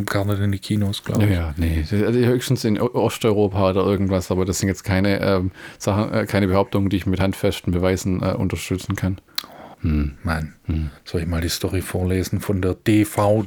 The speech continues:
Speaker 1: D?
Speaker 2: Das ist aber, gell, die Special Uncut Version.
Speaker 1: Ja, ja, Wendecover ohne F S K-Logo, Bitch.
Speaker 2: Ja, ja. D-,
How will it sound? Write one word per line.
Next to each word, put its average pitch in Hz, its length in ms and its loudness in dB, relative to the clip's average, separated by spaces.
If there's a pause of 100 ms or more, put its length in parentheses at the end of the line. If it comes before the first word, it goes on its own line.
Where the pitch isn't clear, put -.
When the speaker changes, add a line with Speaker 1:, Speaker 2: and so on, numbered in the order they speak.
Speaker 1:
D? 143 360 2 (300)
Speaker 2:
Das 120 100 2
ist 113 120 0
aber, 117 180 2
gell, 131 200 4
die 123 120 2
Special 139 480 2
Uncut 143 320 2
Version. 113 400 4
Speaker 1:
Ja, 143 320 6
ja, 107 140 0
Wendecover 135 600 2
ohne 131 240 2
F 120 140 -2
S - 160 -2
K-Logo, 143 640 2 (100)
Bitch. 123 560 4 (180)
Speaker 2:
Ja, 98 220 4
ja. 95 180 2 (180)
D-, 143 100 0